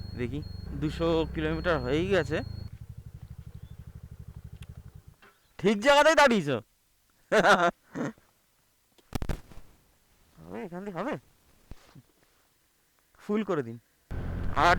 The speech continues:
ডিস্টেন্স আমার চুরাশি কিলোমিটার, মানে এখানে চুয়াল্লিশ দেখাচ্ছে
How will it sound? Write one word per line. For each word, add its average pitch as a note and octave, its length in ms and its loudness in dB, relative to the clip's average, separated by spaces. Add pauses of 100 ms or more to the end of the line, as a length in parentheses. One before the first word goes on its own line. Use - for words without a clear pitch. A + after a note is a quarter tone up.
ডিস্টেন্স G#3+ 400 2 (160)
আমার A3 400 8 (140)
চুরাশি G3+ 400 4
কিলোমিটার, B2+ 440 4 (600)
মানে D#3 160 4 (200)
এখানে G#3 220 6 (120)
চুয়াল্লিশ A3+ 460 8
দেখাচ্ছে A3 300 6